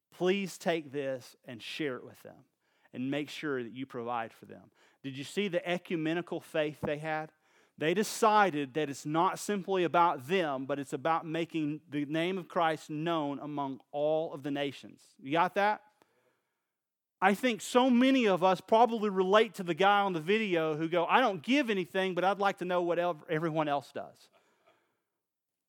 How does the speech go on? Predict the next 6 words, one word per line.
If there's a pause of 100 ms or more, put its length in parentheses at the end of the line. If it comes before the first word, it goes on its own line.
(1500)
I
want
you
to
know
that,